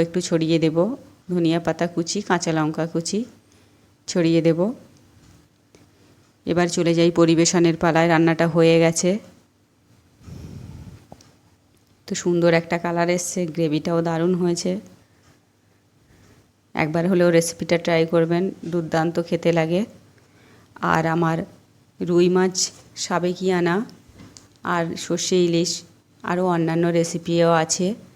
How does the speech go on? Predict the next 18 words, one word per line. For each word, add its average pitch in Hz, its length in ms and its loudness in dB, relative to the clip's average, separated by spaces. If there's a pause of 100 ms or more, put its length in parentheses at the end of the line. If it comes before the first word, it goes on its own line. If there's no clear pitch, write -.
(600)
আমার 180 160 -4
চ্যানেলে 165 380 4
গিয়ে 170 220 0
একটু 175 160 -2
দেখে 160 300 -2
আসতে 170 260 -2
পারেন, 170 300 2 (800)
ডেসক্রিপশন 170 720 -2
বক্সেও 170 420 0
দিয়ে 170 220 2
দেবো, 170 240 2 (220)
এন্ড 170 200 4 (160)
স্ক্রিনে 175 420 0
ভিডিওটা 170 560 0
দিয়ে 175 200 0
দেবো, 165 180 2 (1600)
ওখানে 175 300 -2
গিয়েও 175 200 2